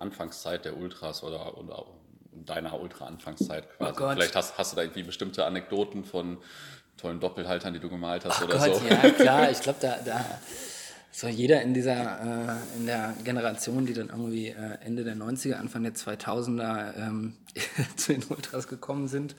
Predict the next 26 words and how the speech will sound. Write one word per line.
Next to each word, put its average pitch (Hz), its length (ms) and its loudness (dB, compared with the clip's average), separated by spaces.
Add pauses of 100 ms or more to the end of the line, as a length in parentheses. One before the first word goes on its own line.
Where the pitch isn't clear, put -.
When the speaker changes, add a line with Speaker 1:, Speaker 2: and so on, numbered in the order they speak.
(460)
Speaker 2:
Ähm, 107 600 4 (1500)
ja - 140 -8
klar, 117 600 4
natürlich, 117 560 -4
äh, 113 180 -2 (180)
Bastelabende 143 720 -2
im 127 140 -2
eigenen 120 320 -2
Keller, 147 340 2
irgendwelche 131 340 0
schlechten 135 380 -2
Doppelhalter 165 520 6
gemacht, 147 240 4
also 113 180 0
wirklich 113 240 -2
ganz, 120 240 -4
also 107 180 -4
wirklich - 260 -10
ganz 123 300 -2
schlechte 101 340 -6
Dinge, 113 220 -6
boah, 113 420 -2
wo 113 60 -8
du 117 60 -6
das 113 160 -6
jetzt - 340 -10